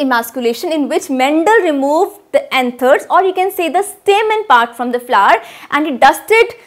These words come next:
the desired pollen grains on the flower so that he could achieve artificial cross-pollination. So this is another point, that is why Mendel chose pea plant. Next, this pea plant was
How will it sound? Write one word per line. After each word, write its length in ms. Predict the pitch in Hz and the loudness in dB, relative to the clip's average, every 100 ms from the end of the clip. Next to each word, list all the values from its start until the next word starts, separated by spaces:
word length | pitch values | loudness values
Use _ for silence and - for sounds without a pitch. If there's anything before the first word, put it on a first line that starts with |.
| _ | _
the 340 | 220 277 330 294 | 2 6 6 6
desired 600 | 254 254 240 294 415 - | 2 4 6 6 2 4
pollen 280 | 339 302 294 | 4 4 0
grains 300 | 277 277 277 | -2 -2 -4
on 160 | 240 247 | -4 -2
the 80 | 262 | -2
flower 320 | 262 226 311 | 2 4 2
so 260 | 359 285 262 | 0 -2 0
that 300 | 277 392 311 | 4 2 2
he 100 | 311 | -4
could 180 | 320 | -4
achieve 360 | 269 - 330 415 320 | -4 -2 2 2 2
artificial 720 | 247 262 330 349 359 403 403 | 0 0 -4 -4 -2 -2 -2
cross-pollination. 1000 | - 262 262 262 247 226 214 208 208 196 - - | 0 0 0 0 -6 -6 -8 -12 -14 -20 -20 -14
So 80 | 269 | -6
this 120 | 339 | -4
is 120 | 392 | -4
another 420 | 302 285 285 370 | -2 2 2 0
point, 420 | 415 269 254 359 - - - | 0 0 0 -2 -6 -12 -4
that 180 | 269 | -2
is 140 | 294 339 | 0 0
why 160 | 359 | 0
Mendel 340 | 311 269 262 277 | 0 0 2 2
chose 300 | 294 330 330 | 0 -6 -6
pea 180 | 262 226 | -8 -6
plant. 260 | 180 185 - _ - | -8 -10 -14 _ 0
Next, 340 | 339 494 - | 0 0 0
this 180 | 403 392 | -4 -2
pea 260 | - 320 | -4 -2
plant 340 | 359 359 359 330 | 0 0 0 2
was 220 | 330 | 2